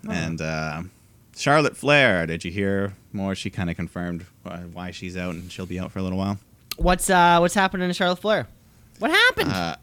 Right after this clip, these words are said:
Speaker 2: I think she, she suffered from some, uh, silicone poisoning. I think she
Speaker 1: Oh.
Speaker 2: had some leakage there. And
Speaker 1: Yikes.
Speaker 2: gotta get that all cleaned up, fixed up, but she'll be fine. But she'll probably miss SummerSlam, I think.
Speaker 1: Oh, okay.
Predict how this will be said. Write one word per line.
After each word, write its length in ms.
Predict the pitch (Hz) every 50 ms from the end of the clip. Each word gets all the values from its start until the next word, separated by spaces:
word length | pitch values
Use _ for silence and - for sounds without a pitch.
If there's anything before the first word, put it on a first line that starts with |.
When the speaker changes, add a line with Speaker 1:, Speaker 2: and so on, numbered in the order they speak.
| _ _ _ _ _ _ _ -
Speaker 2:
I 20 | -
think 160 | 131 127 127
she, 360 | - - 135 127 120 113 110
she 140 | - - 117
suffered 420 | - - - 160 160 - 151 135 -
from 240 | - 147 135 131 123
some, 460 | - - 127 117 113 113 110 107 104
uh, 220 | 101 95 92 92
silicone 600 | 90 - - 190 214 226 175 - 151 123 110 107
poisoning. 640 | 101 - - 98 85 82 80 87 76 67 55 52 52 55
I 40 |
think 160 | 62 - 90 220
she 60 | 180
Speaker 1:
Oh. 40 | 82
Speaker 2:
had 100 | 76 -
some 180 | 78 73 76
leakage 360 | 80 87 87 - 90 80 -
there. 200 | - 78 78 85
And 180 | 82 67 67 -
Speaker 1:
Yikes. 220 | - 104 135 139
Speaker 2:
gotta 140 | - 80 80
get 140 | 90 87 -
that 120 | 92 92
all 140 | 90 85 95
cleaned 360 | - - - 120 113 110 113
up, 200 | 123 139 147 -
fixed 300 | - - 143 123 - - 160
up, 160 | 165 180 -
but 80 | - -
she'll 180 | - 160 135
be 100 | 120 120
fine. 480 | 104 - 135 135 147 147 147 147 147 151 - -
But 200 | - 82 82 -
she'll 160 | - - 90
probably 240 | - - 95 87 85
miss 200 | 87 87 87 -
SummerSlam, 420 | - 104 95 95 92 101 95 92 92
I 80 | 90
think. 220 | 95 104 101 - - _ _ _ _ _ _ _ -
Speaker 1:
Oh, 360 | - 180 196 202 202 202 202 214
okay. 360 | 208 - 202 175 170 170